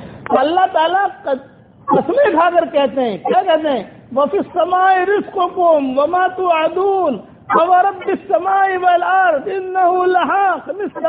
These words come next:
مَا أَنَّكُمْ تَنطِقُونَ۔ اللہ تعالیٰ کہتے ہیں، "آسمان اور زمین کے پیدا کرنے والے رب کی قسم۔" اللہ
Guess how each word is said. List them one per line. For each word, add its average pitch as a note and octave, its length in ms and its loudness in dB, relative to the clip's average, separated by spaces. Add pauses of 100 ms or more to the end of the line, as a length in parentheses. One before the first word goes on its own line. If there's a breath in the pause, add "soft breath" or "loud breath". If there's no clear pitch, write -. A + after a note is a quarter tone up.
مَا F#4 160 0 (160)
أَنَّكُمْ F#4+ 540 -2
تَنطِقُونَ۔ D#4+ 840 2 (300)
اللہ F4 220 0 (100)
تعالیٰ E4+ 300 0
کہتے D4 260 0
ہیں، D#4+ 80 2
"آسمان D4+ 760 0
اور C4+ 120 2
زمین C4 540 0
کے D4 80 0 (100)
پیدا B3+ 360 2 (100)
کرنے C4 340 2
والے B3 400 4
رب C4+ 500 2
کی C#4 180 -2
قسم۔" B3 680 0 (2250)
اللہ G3+ 220 6